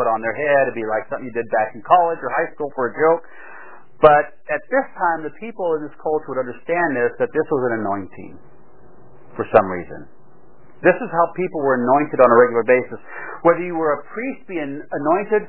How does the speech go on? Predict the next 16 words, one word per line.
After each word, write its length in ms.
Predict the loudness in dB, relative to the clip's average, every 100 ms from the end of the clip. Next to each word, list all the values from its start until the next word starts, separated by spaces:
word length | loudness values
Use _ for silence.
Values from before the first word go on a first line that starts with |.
| 2
for, 320 | 4 4 2 -4
uh, 480 | 6 8 8 6 2
godly 480 | 6 8 8 4 -6 -8
service, 320 | -8 -8 -10
to 80 | -12
be 80 | -12
the 160 | -4
go-between 560 | -2 -2 -6 -8 -6 -6
between 320 | -6 -4 -2 4
God 220 | 6 6
and 100 | 4
man, 320 | 0 2 4 2 -6 -14 0
whether 240 | 4 4 2
you 240 | -8 -12 -12
were 160 | -10
being 160 | -6 -6